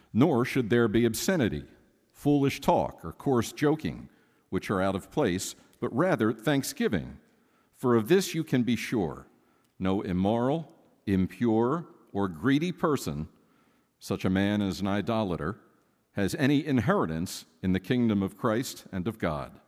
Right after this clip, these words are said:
Let no one deceive you with empty words, for because of such things, God's wrath comes on those who are disobedient. Therefore, do not be partners with them.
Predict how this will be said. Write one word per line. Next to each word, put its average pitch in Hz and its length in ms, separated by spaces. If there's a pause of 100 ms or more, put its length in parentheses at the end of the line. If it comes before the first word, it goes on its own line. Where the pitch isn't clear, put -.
(720)
Let 113 200
no 139 240
one 110 320
deceive 113 440
you 85 160
with 80 220
empty 107 240
words, 107 640 (400)
for 113 100
because 151 540
of 107 100
such - 380
things, 92 540 (440)
God's 117 400
wrath 113 540
comes 185 320
on 90 240
those 82 320
who 110 140
are 104 80
disobedient. 113 880 (540)
Therefore, 92 720 (180)
do 101 100
not 87 220
be 107 100
partners 101 540
with 85 160
them. 69 320